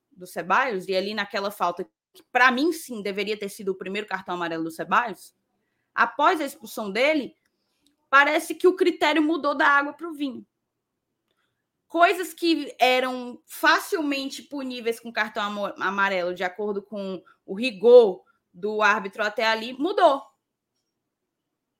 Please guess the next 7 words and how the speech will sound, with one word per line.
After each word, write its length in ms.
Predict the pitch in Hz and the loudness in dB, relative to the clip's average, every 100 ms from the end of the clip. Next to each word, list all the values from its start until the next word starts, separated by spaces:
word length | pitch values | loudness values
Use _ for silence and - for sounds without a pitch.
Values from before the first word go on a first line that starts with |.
| - | -12
No 140 | 294 | -10
segundo 500 | 440 539 370 381 339 | -2 -2 -2 -4 -4
tempo, 480 | - 285 330 294 - _ - | -2 -2 -2 -6 -10 _ -12
muita 540 | 440 523 508 453 302 | -2 0 2 2 0
falta, 480 | - - 190 165 175 | 0 0 0 -2 -8
muita 680 | - 330 508 523 480 427 320 | -12 -6 -4 -2 -2 0 -2
falta, 600 | - 220 180 175 - 165 | 0 0 0 -2 -10 -18